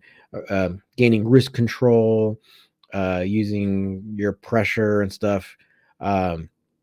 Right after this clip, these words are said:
can, can help. So even so, say, like, even if someone was really aggressive and all of a sudden they took your back, just like in the,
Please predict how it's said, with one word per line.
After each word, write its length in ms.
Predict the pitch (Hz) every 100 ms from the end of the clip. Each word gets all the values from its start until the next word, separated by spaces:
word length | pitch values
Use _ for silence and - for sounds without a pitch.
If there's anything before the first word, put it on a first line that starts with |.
| _ _ _ _ _ _ -
can, 360 | - 101 85
can 160 | - 110
help. 300 | 110 92 -
So 140 | -
even 300 | 151 143 147
so, 160 | 131 139
say, 160 | 127 123
like, 200 | 120 107
even 200 | 120 120
if 80 | 107
someone 220 | 127 113
was 100 | 104
really 220 | 123 120
aggressive 420 | 107 120 107 113
and 100 | 98
all 120 | 107
of 80 | 107
a 20 |
sudden 160 | - 110
they 80 | 98
took 260 | - 117
your 100 | -
back, 340 | 95 110 113 -
just 180 | 104 107
like 160 | 101
in 140 | 104 101
the, 260 | 95 90